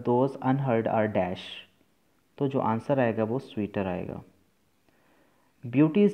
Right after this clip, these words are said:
truth, truth beauty सबसे important line है kids की,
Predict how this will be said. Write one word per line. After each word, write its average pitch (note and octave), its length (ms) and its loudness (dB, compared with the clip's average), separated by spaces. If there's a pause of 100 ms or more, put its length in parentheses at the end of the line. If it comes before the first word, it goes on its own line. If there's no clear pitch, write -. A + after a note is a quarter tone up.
truth, F#3 340 2 (360)
truth E3+ 300 -4
beauty A2+ 440 0 (2250)
सबसे B2+ 580 0
important A#2 760 0
line G#2+ 320 0
है G#2+ 380 -6 (360)
kids B2+ 420 0
की, A2+ 360 -2